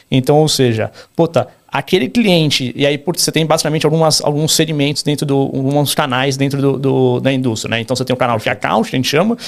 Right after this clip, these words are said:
que são os grandes players, então, puta, G P A, Carrefour, eh, na Apple, Walmart e tudo mais.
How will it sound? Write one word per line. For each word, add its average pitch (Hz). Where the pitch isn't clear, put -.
que 147
são 143
os 135
grandes 143
players, 139
então, 127
puta, 131
G 113
P 143
A, 131
Carrefour, 131
eh, 117
na 123
Apple, 127
Walmart 147
e 131
tudo 135
mais. -